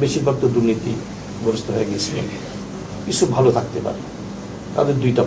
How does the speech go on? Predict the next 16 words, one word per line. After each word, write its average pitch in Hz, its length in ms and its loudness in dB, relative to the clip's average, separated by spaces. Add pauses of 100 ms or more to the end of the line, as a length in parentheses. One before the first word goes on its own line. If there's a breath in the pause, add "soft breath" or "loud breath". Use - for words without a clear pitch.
পথ, 90 160 4 (400)
যদি 110 200 0
আওয়ামী 101 240 2
লীগ 123 160 2
নির্বাচনে 101 500 0
আসে - 260 0
হয়তো 120 260 0 (580)
ওই 143 80 4 (100)
পরিচয় 123 280 6
তারা 113 240 6
করতে 110 220 2
পারবে, 110 320 2
আর - 60 -2
যদি 117 180 -2
না 127 120 6
আসে, - 240 4